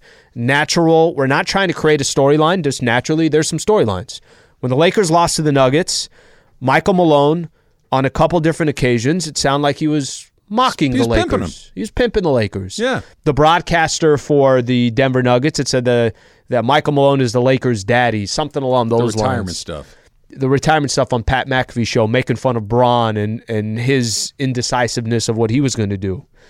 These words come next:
Speaker 1: And then when
Speaker 2: In
Speaker 1: we're
Speaker 2: Michael Malone's defense, we did, we said the same thing. <laughs>
Speaker 1: Yeah.
Speaker 2: <laughs>
Speaker 1: Yeah, that's,
Speaker 2: And that,
Speaker 1: that's true, too.
Speaker 2: that was one of those, come on, man.
Speaker 1: Yeah, that,
Speaker 2: Stop.
Speaker 1: that, that, that's true, too.
Speaker 2: <laughs>
Speaker 1: Different from when it comes to coach, but,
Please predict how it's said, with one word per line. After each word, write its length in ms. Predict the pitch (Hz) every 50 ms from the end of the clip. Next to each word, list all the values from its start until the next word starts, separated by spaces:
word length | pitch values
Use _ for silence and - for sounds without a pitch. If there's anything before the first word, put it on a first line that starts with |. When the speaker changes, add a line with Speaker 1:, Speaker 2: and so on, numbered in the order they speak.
| - - - - - _ _ _ -
Speaker 1:
And 160 | 135 139 156
then 240 | 165 165 160 170 - _ -
when 140 | 156 151 143
Speaker 2:
In 40 | 143
Speaker 1:
we're 140 | - 147 151
Speaker 2:
Michael 420 | 135 156 156 156 156 160 156 - 143
Malone's 380 | 123 120 107 85 - 151 113 -
defense, 440 | - 98 - - 110 101 90 - -
we 80 | 110 107
did, 180 | 92 98 92 101
we 100 | 113 101
said 220 | - - 98 82
the 60 | 78 -
same 260 | - - - 95 80
thing. 300 | - - - 127 110 - -
<laughs> 40 | - - - - - - - - - - - - - - - - - _ 190 - - _ _ _ - -
Speaker 1:
Yeah. 180 | 175 117 104 - -
Speaker 2:
<laughs> 60 | -
Speaker 1:
Yeah, 100 | 370 - - - - - - -
that's, 200 | - - - -
Speaker 2:
And 340 | 220 - 120 120 120 202 190
that, 180 | 185 185 180
Speaker 1:
that's 180 | 120 113 - -
true, 140 | - 117 107
too. 180 | - 110 98
Speaker 2:
that 260 | 151 185 185 180 180
was 160 | 185 180 156 139
one 180 | 165 175 156
of 60 | 151
those, 200 | 139 135 127 -
come 240 | - _ - 120 104
on, 120 | 80 71 69
man. 160 | 69 71 - -
Speaker 1:
Yeah, 200 | 147 123 104 101
that, 140 | 117 143 135
Speaker 2:
Stop. 120 | 139 143 135 135 -
Speaker 1:
that, 80 | - 151
that, 220 | 139 135 - -
that's 260 | - 135 139 - -
true, 180 | - - 127 117
too. 260 | - 113 110 98 90 - - - _
Speaker 2:
<laughs> 200 | _ _ _ _
Speaker 1:
Different 300 | - 277 285 - 220 175
from 120 | 180 180
when 60 | 160 143
it 40 |
comes 200 | - 156 143 127
to 60 | 117 -
coach, 320 | - 185 220 185 - 240 185 -
but, 200 | 120 - -